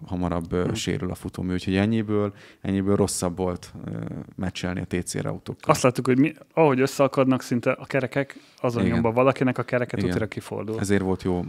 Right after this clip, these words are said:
Speaker 1: a B T C C, ezért volt jó a, az S T V, ott ugye rá volt, kicsit, ö, szélesebbek voltak azok, mint az utcaiak, de nem sokkal,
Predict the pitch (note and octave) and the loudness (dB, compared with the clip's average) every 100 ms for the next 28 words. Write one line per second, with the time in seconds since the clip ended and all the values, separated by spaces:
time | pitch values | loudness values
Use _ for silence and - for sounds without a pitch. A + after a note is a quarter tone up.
0 | - D#2 D2 F#2+ A2+ - F#2+ F#2+ - F2+ | -8 -8 -4 2 2 2 -4 -4 -4 -4
1 | F2 F2 F2 E2+ - - - - - F2 | -2 -2 -4 -4 -2 -2 -2 -2 -2 0
2 | G#2+ - F#2+ F2+ F2+ - - _ - - | 0 2 2 2 -2 -6 -20 _ -12 -4
3 | F2+ F#2 F2 F2 - - - - - - | 0 2 0 -2 -10 -20 -16 -16 -16 -16
4 | - - - G2 - F#2+ F#2 F#2+ F#2 F#2+ | -14 -8 -4 -4 -4 -2 0 0 -2 -2
5 | G#2 G#2+ G#2 F#2+ - - - - G2+ F#2 | -4 -6 -6 -8 -12 -18 -8 0 0 0
6 | G2 F2+ - F2 F#2+ F2 F2 E2+ E2+ F#2+ | -2 -2 0 0 0 -2 -4 -4 -4 -4
7 | - A2+ G2+ F#2+ F2 - G2+ - A#2+ | 0 0 2 0 -2 -4 -2 2 2